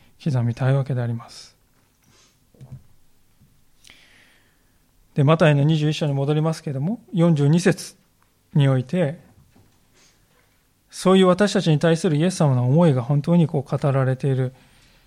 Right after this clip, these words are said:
えー、言葉があるわけですね。四十二節、マタイ二十一章の四十二節をお読みします。イエスは彼らに言われた。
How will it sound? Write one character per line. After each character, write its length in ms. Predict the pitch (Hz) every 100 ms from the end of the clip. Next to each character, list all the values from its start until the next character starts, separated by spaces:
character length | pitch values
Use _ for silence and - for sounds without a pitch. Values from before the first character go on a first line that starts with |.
| -
え 40 |
ー、 480 | 190 190 220 196 -
言 120 | 139
葉 120 | 127 123
が 200 | 123 -
あ 80 | 143
る 80 | 123
わ 100 | 113
け 100 | 180
で 100 | 160
す 100 | 156
ね。 360 | 170 147 - - _ - - - - -
四 200 | 160 143
十 180 | 127 127
二 140 | 147
節、 520 | 156 147 - 160 226 -
マ 140 | 151
タ 120 | 147 131
イ 60 |
二 140 | 131 156
十 140 | 143
一 40 | 170
章 240 | - 127
の 160 | 151 - _ _ _ _ _ _ _
四 180 | - 143
十 120 | 127
二 120 | 123 151
節 260 | 156 -
を 40 | 175
お 40 |
読 100 | 139
み 40 |
し 140 | 127 185
ま 120 | 165
す。 220 | - - _ _ _ _ _ _ _ _ _ - 135 _ _ _ - - - - _ _ -
イ 60 | 175
エ 100 | 185
ス 60 |
は 100 | 165
彼 200 | 170 180
ら 60 | 160
に 80 | 139
言 100 | 139
わ 100 | 143
れ 80 | 143
た。 160 | 160